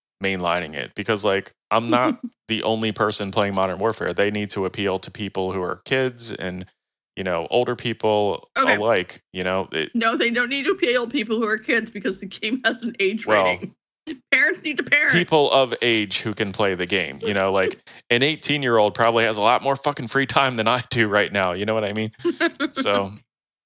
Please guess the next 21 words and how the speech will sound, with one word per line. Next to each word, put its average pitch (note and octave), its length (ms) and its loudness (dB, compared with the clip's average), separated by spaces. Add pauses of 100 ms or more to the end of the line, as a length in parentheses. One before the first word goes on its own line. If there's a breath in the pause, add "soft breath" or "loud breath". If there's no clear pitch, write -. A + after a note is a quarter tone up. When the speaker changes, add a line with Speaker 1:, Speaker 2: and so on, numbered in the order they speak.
(140)
Speaker 1:
that's A2+ 200 2
what A2+ 120 2
I'm G2 120 2
saying, F#2+ 400 0
like, F2+ 300 -2 (140)
yeah, A2 280 2
they, G#2+ 320 0 (100)
they A2 160 4
are A#2+ 140 4
Speaker 2:
Damn - 180 4
Speaker 1:
grinding - 220 0
that D#4+ 160 2
Speaker 2:
kids, C4+ 120 -4
Speaker 1:
shit. C#4 280 -2
Speaker 2:
<laughs> G4 60 0
get F#4+ 120 2
off G#4 160 0
our D4+ 200 4
games. C4 540 -2
<laughs> - 840 -14
Speaker 1:
Yeah, D#2 240 -8